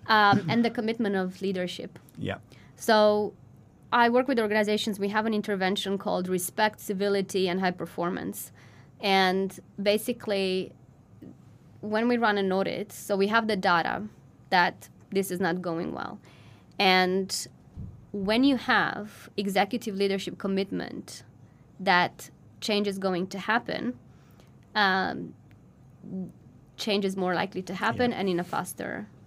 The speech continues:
Speaker 1: in
Speaker 2: Yeah.
Speaker 1: a faster time frame, right? So the thing is, the way you approach this on an organizational level is that you don't necessarily single out particular people,
Speaker 2: Yeah.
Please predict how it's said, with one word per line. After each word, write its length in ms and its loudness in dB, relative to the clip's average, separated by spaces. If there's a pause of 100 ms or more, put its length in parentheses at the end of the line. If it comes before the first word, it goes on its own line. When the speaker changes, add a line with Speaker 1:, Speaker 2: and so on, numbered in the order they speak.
(120)
Speaker 1:
in 120 -2
Speaker 2:
Yeah. 60 -2
Speaker 1:
a 20 -6
faster 440 -6
time 240 -4
frame, 280 -10
right? 240 -2 (300)
So 320 2 (140)
the 100 -2
thing 220 4
is, 360 0 (1200)
the 180 -2
way 260 0
you 220 4
approach 480 -4
this 240 -8
on 140 -2
an 100 0
organizational 720 -2
level 400 -2
is 640 -2 (220)
that 500 2
you 160 -2
don't 180 0
necessarily 960 -2
single 500 -2
out 220 -2
particular 480 -6
people, 460 -8 (200)
Speaker 2:
Yeah. 140 -8